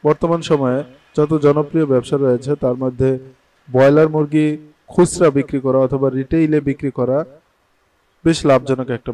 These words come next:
ব্যবসা। আপনি চাইলে এই ব্যবসাটা করতে পারেন। আপনার এলাকায় সবচেয়ে জনপ্রিয় বাজারে যদি একটা দোকান করতে পারেন, তাহলে মোটামুটিভাবে আপনি এই দোকান করে স্বাচ্ছন্দ্যে জীবন কাটিয়ে দিতে পারবেন। এই মুরগির দোকানগুলোতে সাধারণত দোকান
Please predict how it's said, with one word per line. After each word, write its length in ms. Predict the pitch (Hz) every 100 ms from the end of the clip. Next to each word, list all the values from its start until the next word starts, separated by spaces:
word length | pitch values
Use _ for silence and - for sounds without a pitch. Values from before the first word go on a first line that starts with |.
| 110
ব্যবসা। 240 | 101 - 135
আপনি 160 | 139 156 139
চাইলে 240 | 135 127 131 151
এই 60 |
ব্যবসাটা 380 | 127 113 - 117 -
করতে 200 | 147 131
পারেন। 200 | 120 107 107 107 _ _ _ _ _ -
আপনার 280 | 151 175 170
এলাকায় 280 | 156 151 160 139
সবচেয়ে 460 | 147 139 - 170 160 139
জনপ্রিয় 480 | 143 156 143 165 160 139
বাজারে 340 | 131 131 139 139 135
যদি 120 | 135
একটা 180 | 131 139 131
দোকান 200 | 139 147 143
করতে 180 | 131
পারেন, 220 | 131 135 185 165
তাহলে 220 | 143 139 135
মোটামুটিভাবে 560 | 135 127 123 120 113 117
আপনি 140 | 120 123 120
এই 80 | 120 120 _ _ _
দোকান 300 | 139 135 143 135 139
করে 220 | 135 135 131 135 _ _ _
স্বাচ্ছন্দ্যে 540 | - 151 139 160 143 143 127
জীবন 220 | 131 131 127
কাটিয়ে 280 | 127 123 113
দিতে 160 | 113 113
পারবেন। 280 | 117 110 107 107 _ _ _ _ _ _
এই 180 | 196 196 202 190 - _ - -
মুরগির 360 | 160 160 170 156
দোকানগুলোতে 560 | 151 156 147 135 131 131 175
সাধারণত 420 | 151 139 143 147 165 156 135
দোকান 260 | - 151